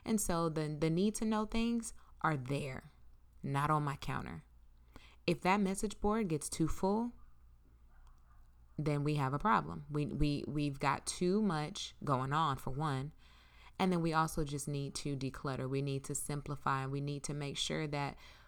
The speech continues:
what's up there is absolutely need to know, okay? Stop investing. This is another suggestion. I did say invest,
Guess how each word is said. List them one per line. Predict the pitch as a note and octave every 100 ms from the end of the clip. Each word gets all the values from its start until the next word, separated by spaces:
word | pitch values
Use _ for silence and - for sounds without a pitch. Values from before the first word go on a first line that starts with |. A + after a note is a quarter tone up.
| - -
what's | G2 - D#3+
up | D#3+ -
there | D3+
is | D3+ D3 - - -
absolutely | D3+ - - D#3+ D3 - D3
need | C#3 C3+ C3+
to | D#3+
know, | E3+ D#3+ - - - - - -
okay? | D3 D3+ D3 E3+ - - - - - - - - - - -
Stop | - - - F3+ A#3 C#4 - -
investing. | C#3+ C3 B2+ - - - - - - - - - - - - - - -
This | C#3 D#3+
is | D#3
another | E3+ F#3 G3
suggestion. | - G#3 G#3+ G3 - - - - -
I | D3
did | C#3 D#3
say | G#3 A3+
invest, | B3+ G3+ E3+ -